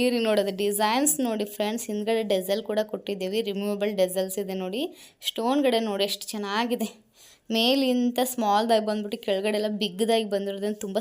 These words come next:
ಸಖತ್ತಾಗಿ ಕೂಡ ಕಾಣ್ತಾ ಇದೆ ನೋಡಿ. ಸ್ಟೋನ್ ನೆಕ್ಲೆಸ್ ಅಂತಲೇ ಹೇಳ್ತಾ ಇದ್ದೀನಿ. ತುಂಬ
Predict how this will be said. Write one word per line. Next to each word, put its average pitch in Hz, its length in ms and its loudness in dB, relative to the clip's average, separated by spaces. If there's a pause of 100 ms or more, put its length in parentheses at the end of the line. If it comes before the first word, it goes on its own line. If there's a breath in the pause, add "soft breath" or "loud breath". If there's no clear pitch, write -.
(100)
ಸಖತ್ತಾಗಿ 214 500 -2
ಕೂಡ 202 80 -2 (140)
ಕಾಣ್ತಾ 196 340 -2
ಇದೆ 190 180 -6
ನೋಡಿ. 190 220 -4 (480 loud breath)
ಸ್ಟೋನ್ 208 380 0
ನೆಕ್ಲೆಸ್ 208 360 -4
ಅಂತಲೇ 202 300 -4
ಹೇಳ್ತಾ 190 260 -2
ಇದ್ದೀನಿ. 202 260 2 (1080 loud breath)
ತುಂಬ 240 120 2